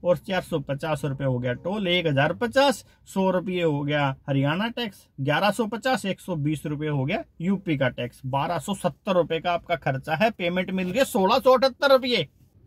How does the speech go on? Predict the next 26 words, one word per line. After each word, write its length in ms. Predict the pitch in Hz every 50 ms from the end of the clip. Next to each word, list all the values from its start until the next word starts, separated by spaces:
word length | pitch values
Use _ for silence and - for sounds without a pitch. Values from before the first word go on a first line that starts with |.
| -
सोलह 420 | - - 151 147 156 160 180 202 220
सौ 140 | 208 - 196
अठहत्तर 720 | 226 262 269 - - 185 180 220 208 - - - 269 262
रुपया 320 | 254 233 208 226 220 220 220
payment 380 | 220 208 214 202 202 196 190
मिल 240 | 202 196 196 190 185
रही 180 | 170 160 160 160
है, 180 | 170 208 254 254
जिसमें 380 | 240 240 - 240 254 233 175
बारह 280 | 143 143 147 165 180 185
सौ 140 | 180 - 185 170
सत्तर 360 | - 170 156 - - 202 196
रुपये 220 | 196 190 208 202 196
आपका 320 | 196 196 - - 226 226
खर्चा 420 | 220 - 170 170 147 139 - 170 160
है 140 | 160 170 175
बाबूजी। 440 | 175 175 180 180 175 214 247 254 240
वो 200 | 208 220 226 220
भी 120 | 202 247 233
बिना 320 | 233 247 233 226 240 240
खाए 260 | 240 - 240 220 233 220
भूखे 340 | 196 196 165 - - 208 214
पैसे 320 | - 196 202 - 240 220
मरते 340 | 220 220 202 190 - 220 214
रहो 180 | 208 208 185 170
आप। 200 | 165 156 135